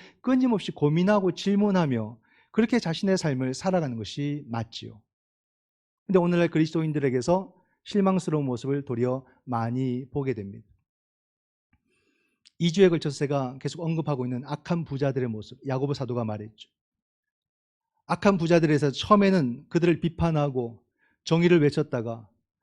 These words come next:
삶이 척박하고 삶이 고되고 힘들다 보니까 그 악한 부자들의 삶을 자꾸만 배우고 싶고 따라가고 싶고 유혹에 빠지게 되는 겁니다. 야고보서는 우리에게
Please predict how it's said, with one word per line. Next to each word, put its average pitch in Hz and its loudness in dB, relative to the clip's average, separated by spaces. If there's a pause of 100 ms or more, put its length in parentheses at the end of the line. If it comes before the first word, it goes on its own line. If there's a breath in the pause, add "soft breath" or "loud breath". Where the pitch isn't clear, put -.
(180)
삶이 180 4
척박하고 131 0
삶이 175 2
고되고 143 0
힘들다 160 2
보니까 117 -6 (440 soft breath)
그 165 4
악한 190 -2
부자들의 175 4
삶을 160 -2 (280 soft breath)
자꾸만 160 0 (720)
배우고 170 8
싶고 156 -6 (100)
따라가고 151 2
싶고 147 -4 (140)
유혹에 127 -2
빠지게 143 -2
되는 107 -8
겁니다. 113 -16 (640)
야고보서는 160 2
우리에게 147 6